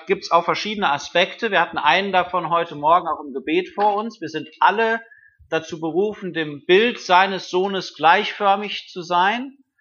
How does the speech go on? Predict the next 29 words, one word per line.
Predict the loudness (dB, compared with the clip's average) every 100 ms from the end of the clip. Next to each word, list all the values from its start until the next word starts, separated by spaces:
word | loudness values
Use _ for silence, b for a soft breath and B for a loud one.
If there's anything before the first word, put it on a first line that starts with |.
| _ _ _ _ -10
Das | -10
ist | -8 2
eine | 4 4 0
Berufung, | 0 -2 -4 -8 -8
die | -4
wir | -2 2
haben. | 2 2
Dann | -2 -6
gibt's | -8 -6
noch | -6
ein | -2
paar | -2
andere. | -2 -4 -6 -6 -8 -10 b b b b b _
Und | -2 4
dann | 4 2 -10 -20 _
aber | 4 6 4
auch | 4
ganz | 2 0
spezifisch | -4 -6 -6 -6 -10 -6 -4 -4 -6 -8
Berufungen | -4 -4 -4 -6 -6 -4 -6 -8
im | -12
Blick | -4 0 2
auf | 2 2
Aufgaben, | 4 6 4 -2 2 4 4 0 -10
die | -10 -2
Gott | 2 2 2
vor | 0 2 2
uns | -4
stellt. | -8 -4 -4 -6 -12